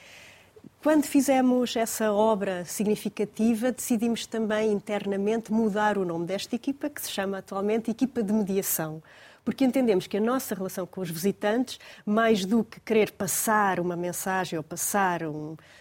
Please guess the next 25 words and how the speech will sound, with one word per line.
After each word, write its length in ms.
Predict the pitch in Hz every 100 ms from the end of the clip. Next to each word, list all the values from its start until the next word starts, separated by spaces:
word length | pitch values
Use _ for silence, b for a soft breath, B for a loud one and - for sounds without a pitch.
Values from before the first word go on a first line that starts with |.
| B -
uma 140 | 165
determinada 600 | 156 196 190 196 180 170
quantidade 640 | 160 185 160 190 175 170 160
de 60 |
informação, 580 | 175 - 185 185 233 240 240
quer 320 | 254 262 285 b -
relacionar-se 920 | - 247 262 - 247 226 208 202 -
com 100 | -
as 100 | 202
pessoas 420 | - - 196 190
que 100 | -
vi-, 260 | 180 190 180
que 120 | -
nos 160 | 202 175
visitam, 520 | 180 165 202 - 220 B B B
mediar 720 | 226 262 220 240 262 285 214
o 60 | 190
que 300 | - 214 220
é 340 | 220 196 165 B B B B
o 80 | -
que 80 | -
são 260 | - 240 202
as 100 | 175
nossas 360 | 180 165 185 -
coleções, 840 | 190 180 - 220 285 311 294 -